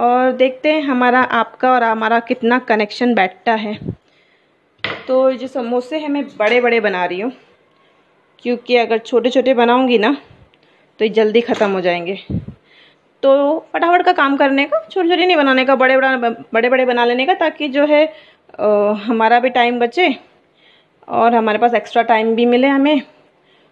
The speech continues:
और सामने वाले का पेट भी भर जाए। क्या बोलते हो? तो अभी हम जो है, अ, ये सब रख देते हैं।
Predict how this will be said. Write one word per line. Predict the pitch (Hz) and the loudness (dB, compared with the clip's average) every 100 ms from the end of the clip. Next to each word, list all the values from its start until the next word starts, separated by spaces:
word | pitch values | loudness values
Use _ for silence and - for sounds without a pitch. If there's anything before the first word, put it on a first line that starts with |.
| _ - | _ -4
और | 269 277 285 285 269 - | -2 0 2 0 -4 -4
सामने | - 330 330 | -2 2 2
वाले | 320 320 | 2 2
का | 320 | 0
पेट | 330 330 | 0 0
भी | 311 | 0
भर | 294 294 | 0 0
जाए। | 269 277 - - - | 0 -4 -6 -16 -4
क्या | 285 | 0
बोलते | 254 220 226 | 2 0 -4
हो? | 233 _ _ _ _ _ _ _ _ _ _ _ - | -4 _ _ _ _ _ _ _ _ _ _ _ -2
तो | 240 233 233 | 0 2 0
अभी | 226 233 254 | -2 -4 -6
हम | 262 285 330 _ _ _ 226 | -4 -6 -8 _ _ _ -6
जो | 240 | -4
है, | 247 320 - _ _ _ _ _ _ _ 196 | -2 -6 -8 _ _ _ _ _ _ _ -10
अ, | 196 202 196 196 208 - _ | -6 -4 -4 -6 -10 -16 _
ये | 196 | -12
सब | 196 208 | -8 -2
रख | 208 | -2
देते | 214 220 - | 0 -4 -2
हैं। | 190 | -6